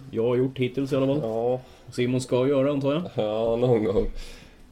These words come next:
Speaker 1: Eh, sen tar vi lite om kommande omgång inför helgen här då. Som vanligt. Lite intressanta matcher.
Speaker 2: Yes.
Speaker 1: Och sen kommer veckans tips på det.
Speaker 2: Ja, det är helt som vanligt alltså.
Speaker 1: Ja.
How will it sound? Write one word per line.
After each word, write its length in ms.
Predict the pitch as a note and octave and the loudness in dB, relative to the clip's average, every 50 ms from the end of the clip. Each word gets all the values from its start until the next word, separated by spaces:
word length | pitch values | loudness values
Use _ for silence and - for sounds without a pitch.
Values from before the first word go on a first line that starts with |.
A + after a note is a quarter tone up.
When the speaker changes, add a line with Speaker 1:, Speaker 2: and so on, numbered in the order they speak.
| - - | -16 -10
Speaker 1:
Eh, 680 | - G2+ G#2+ A2 A2 A2 A2 A2 A2 A2 A2 G#2+ A2 A#2 | -6 -4 -2 0 0 2 2 2 2 2 2 2 0 0
sen 200 | - B2 B2 A#2+ | 0 0 0 2
tar 140 | - C3+ B2+ | 2 2 4
vi 420 | C3 C3 B2+ B2+ B2+ B2 B2+ B2+ | 6 6 6 6 4 4 2 2
lite 260 | B2 B2+ B2+ B2+ C#3 | 2 2 0 2 0
om 520 | C3 B2+ C3 C3 B2 B2+ C3+ C3+ C3 C3 B2+ | 0 2 2 0 0 2 2 2 2 2 2
kommande 340 | - D#3+ C#3 C#3 C#3 D3 D3+ | 2 2 4 4 4 4 4
omgång 420 | D3 C#3 C3+ D3 D#3+ D#3+ D#3 - - - - - - - | 4 4 2 2 2 0 -2 -6 -10 -20 -20 -20 -18 -12
inför 220 | - B2+ B2+ C#3 C3 | -8 -6 -4 -2 0
helgen 260 | C3 C3 C#3+ C#3+ C3+ | 2 2 2 2 2
här 80 | C3+ C3+ | 2 2
då. 120 | C3+ D3+ D#3 - - - - - - - - | 0 0 -4 -6 -12 -20 -20 -16 -10 -6 -6
Som 100 | - B2+ | -4 -2
vanligt. 440 | C3 B2+ A#2+ B2+ D3+ D#3 - - - - | -2 -2 0 -2 -2 -4 -6 -14 -16 -14
Lite 200 | - A#2 - C3 | -12 -8 -6 -6
intressanta 420 | B2 - B2+ B2+ C3+ C3 C3 C#3 | -6 -6 -6 -4 -4 -2 -2 0
matcher. 380 | C#3 C#3 C3 - C3+ C#3+ D#3+ D#3+ - - - - - - - - - - | 0 0 0 0 0 0 0 -2 -8 -18 -20 -20 -20 -20 -20 -20 -14 -10
Speaker 2:
Yes. 680 | A2 G#2 G2+ G2+ - - - - - - - - - - | -8 -8 -6 -6 -6 -6 -6 -8 -10 -12 -16 -20 -16 -10
Speaker 1:
Och 120 | - A#2+ A#2+ | -8 -6 -4
sen 180 | - C3 A#2+ | -2 -2 -2
kommer 360 | A#2 - B2 A#2+ A#2 A#2 A#2 A#2 | 0 0 0 0 2 2 2 4
veckans 340 | A#2 A2+ A2 - A2+ G#2+ - | 4 4 4 4 0 -2 0
tips 220 | - G#2 G2+ - - | -2 -4 -4 -4 -2
på 80 | - G#2 | 0 0
det. 120 | G2 F#2 - - - - - - - - - - - - - | 0 0 -4 -10 -20 -20 -20 -20 -20 -20 -20 -20 -20 -16 -10
Speaker 2:
Ja, 180 | - - - - - | -8 -8 -6 -6 -6
det 60 | - | -6
är 380 | - - - - D3+ D#3 D3 | -6 -8 -10 -10 -8 -4 -4
helt 140 | C#3 C#3+ C#3+ | -2 -2 -2
som 140 | - C#3 B2+ | -2 0 0
vanligt 340 | A#2 A2 G#2 G#2 - - - | 2 2 2 0 -2 -4 -4
alltså. 220 | - - - - | -8 -12 -10 -8
Speaker 1:
Ja. 340 | - - - C3+ C#3+ E3 F#3 | -2 2 4 4 4 4 2